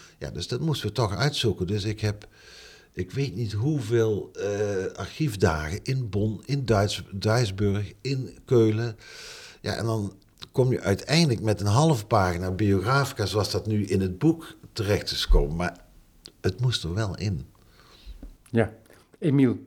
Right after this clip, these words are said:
Speaker 2: Kuper was zijn
Speaker 1: Ja.
Speaker 2: geboortenaam
Speaker 1: Ja.
Speaker 2: dan ook.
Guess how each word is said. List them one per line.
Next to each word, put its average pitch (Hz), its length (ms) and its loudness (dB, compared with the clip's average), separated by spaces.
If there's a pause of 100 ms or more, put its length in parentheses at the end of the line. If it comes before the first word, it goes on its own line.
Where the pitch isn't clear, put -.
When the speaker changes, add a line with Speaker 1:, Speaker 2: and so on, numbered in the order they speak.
Speaker 2:
Kuper 117 380 -2 (100)
was 117 140 -10
zijn 110 220 -2 (300)
Speaker 1:
Ja. 101 160 0
Speaker 2:
geboortenaam 101 760 2 (240)
Speaker 1:
Ja. 107 240 2
Speaker 2:
dan 98 380 2 (260)
ook. 101 360 -4